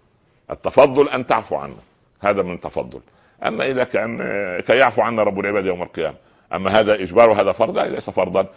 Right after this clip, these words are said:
وإنما هذا لرفع درجاتك عند الله سبحانه وتعالى. آه، ولدنا شادي ختم الحقيقة الأسئلة بهذه اللافتة الكريمة، أنه لما يعني رأى أنه قد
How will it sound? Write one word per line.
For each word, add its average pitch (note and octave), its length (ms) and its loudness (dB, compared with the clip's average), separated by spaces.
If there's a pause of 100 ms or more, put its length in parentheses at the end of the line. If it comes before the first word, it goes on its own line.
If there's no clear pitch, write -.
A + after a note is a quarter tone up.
(160)
وإنما F2 360 -4
هذا F2+ 220 -2
لرفع E2+ 300 0
درجاتك E2 500 -2 (340)
عند D#2+ 140 -6
الله D#2+ 320 -2
سبحانه C#2+ 640 -8 (280)
وتعالى. C#2+ 480 -4 (460)
آه، E2 600 -2
ولدنا G2 380 -2
شادي F#2+ 320 -2
ختم E2+ 360 -4
الحقيقة D#2 440 -6
الأسئلة E2 440 -4 (380)
بهذه D#2+ 1040 -2
اللافتة E2+ 480 -2
الكريمة، E2+ 580 -6 (300)
أنه F2 260 -6
لما D#2+ 420 -6 (280)
يعني D#2 360 -4
رأى F2+ 280 0
أنه E2+ 240 -8
قد - 160 -10